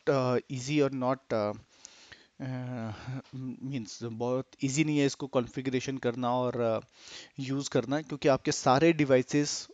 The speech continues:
उसमें, uh, सपोर्टिव होने चाहिए आईपीवी सिक्स के लिए। ओके, मैं अभी आईपीवी फ़ोर ही यूज़ कर रहा हूँ। यहाँ पे कौन से वीपीसी में ये बनेगा, ये वीपीसी का कॉन्सेप्ट जो है बहुत इंपॉर्टेंट है,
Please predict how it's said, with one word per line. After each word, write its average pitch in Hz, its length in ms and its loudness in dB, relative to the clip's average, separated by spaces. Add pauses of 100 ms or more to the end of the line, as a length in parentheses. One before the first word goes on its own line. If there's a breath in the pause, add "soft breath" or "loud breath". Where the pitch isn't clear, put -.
उसमें, 143 760 -2
uh, 147 80 -14 (460 loud breath)
सपोर्टिव 147 680 2 (180)
होने 143 200 -2
चाहिए 127 260 0
आईपीवी 110 440 2
सिक्स - 280 -6
के 95 120 -8
लिए। - 220 -8 (1500 soft breath)
ओके, 190 280 2 (140)
मैं 147 100 2
अभी 139 180 4
आईपीवी 131 460 2
फ़ोर 135 320 -4
ही 165 140 -2
यूज़ 160 260 -6
कर 165 120 2
रहा 170 100 0
हूँ। 160 80 -2
यहाँ 139 220 0
पे 143 60 -2
कौन 131 220 -4
से 139 140 -2
वीपीसी 135 520 -4
में 175 120 0
ये 160 140 2
बनेगा, 147 480 0 (140)
ये 160 200 0
वीपीसी 160 500 -4
का 208 120 6
कॉन्सेप्ट 175 540 0
जो 151 160 -2
है 180 120 2
बहुत 143 380 -4
इंपॉर्टेंट 113 480 -6
है, 90 160 -10